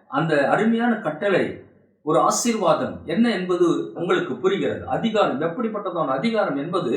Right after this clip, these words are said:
இதனாலே நாம் விளங்கிக் கொள்கின்றோம். இருபத்தி ஏழுல, தேவன் தம்முடைய சாயலாக மனுஷனை சிருஷ்டித்தார், அவனை தேவ சாயலாகவே சிருஷ்டித்தார், ஆணும் பெண்ணுமாக அவர்களை சிருஷ்டித்தார். பின்பு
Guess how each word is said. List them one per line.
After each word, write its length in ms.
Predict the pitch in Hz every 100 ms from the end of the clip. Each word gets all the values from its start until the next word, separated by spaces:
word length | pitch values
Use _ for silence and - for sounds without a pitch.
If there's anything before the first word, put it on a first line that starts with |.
| 165 - - -
இதனாலே 460 | 170 214 175 196
நாம் 180 | - 117
விளங்கிக் 420 | - 202 202 -
கொள்கின்றோம். 400 | 113 95 90 - - - -
இருபத்தி 400 | 131 165 - 104
ஏழுல, 380 | 87 85 190 214 - -
தேவன் 540 | 123 190 233 254 269 240
தம்முடைய 400 | 165 175 165 156
சாயலாக 680 | 147 151 165 156 135 117 208
மனுஷனை 520 | 147 151 175 160 143
சிருஷ்டித்தார், 800 | - 110 - 120 - - 147 - - - -
அவனை 540 | 233 247 220 165 160
தேவ 360 | 131 196 269 262
சாயலாகவே 1120 | - 185 190 180 170 147 - 151 202 165 170
சிருஷ்டித்தார், 880 | - - 156 - 139 - - - - - - _
ஆணும் 540 | - - 254 277 247 185
பெண்ணுமாக 840 | 185 196 185 165 165 170 165 -
அவர்களை 480 | 139 143 127 123 113
சிருஷ்டித்தார். 840 | 110 180 165 - - 143 143 82 - - _ _ _ _ _ -
பின்பு 360 | 226 277 277